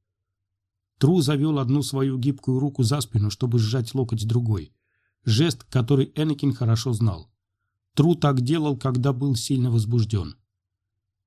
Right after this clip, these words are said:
«Слушай, я знаю, что я не первый или второй кандидат, который войдет в программу ускорения.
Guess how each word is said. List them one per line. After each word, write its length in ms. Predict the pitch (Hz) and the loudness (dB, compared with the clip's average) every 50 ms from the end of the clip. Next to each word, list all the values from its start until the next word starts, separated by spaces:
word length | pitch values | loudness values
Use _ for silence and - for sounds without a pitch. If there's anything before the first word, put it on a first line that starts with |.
| _ _ | _ _
«Слушай, 600 | - - - 165 156 - - 113 92 80 - - _ _ _ _ _ _ _ _ _ _ - | -10 -2 2 2 4 4 4 2 0 -2 -4 -14 _ _ _ _ _ _ _ _ _ _ 0
я 220 | 143 127 165 165 | 2 2 2 2
знаю, 300 | 135 120 170 185 165 120 | 2 2 2 4 4 2
что 160 | 110 - - 139 | 2 2 2 2
я 140 | 131 139 | 4 4
не 120 | 139 143 143 | 4 4 2
первый 380 | 143 180 180 165 127 120 113 | 2 2 2 2 4 4 2
или 260 | 113 117 143 135 135 120 | 2 2 2 2 2 2
второй 340 | - - 139 139 151 135 | 0 0 0 2 2 0
кандидат, 520 | 113 - 123 123 117 135 131 156 151 - - | 0 0 0 2 2 0 0 0 -2 -4 -4
который 340 | - 117 117 135 123 123 117 | -4 -4 -2 0 2 2 2
войдет 340 | 110 131 131 127 131 113 - | 2 2 0 0 -2 -2 -4
в 60 | - | -4
программу 420 | - 120 127 123 135 127 110 113 | -4 -4 -2 -2 -2 0 2 2
ускорения. 640 | 113 110 - - 135 131 131 110 95 90 80 73 - | 2 2 0 -2 -4 -2 0 0 -2 -4 -6 -10 -16